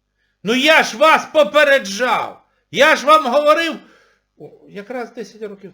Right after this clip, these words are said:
тому. Люди добрі! Хочете в євроспільноту? Хочете. Тоді от у вашій дурню, яку там на Майдані верещали і остальні,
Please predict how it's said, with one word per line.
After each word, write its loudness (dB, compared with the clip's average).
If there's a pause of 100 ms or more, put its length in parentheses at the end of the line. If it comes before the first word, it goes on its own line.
тому. -20 (260)
Люди -6
добрі! 0 (1400)
Хочете -4
в -8
євроспільноту? -4 (120)
Хочете. -12 (1040)
Тоді -6
от -4
у -6
вашій -6 (100)
дурню, -6
яку -10
там -8
на -8
Майдані 0
верещали -4
і -12
остальні, -18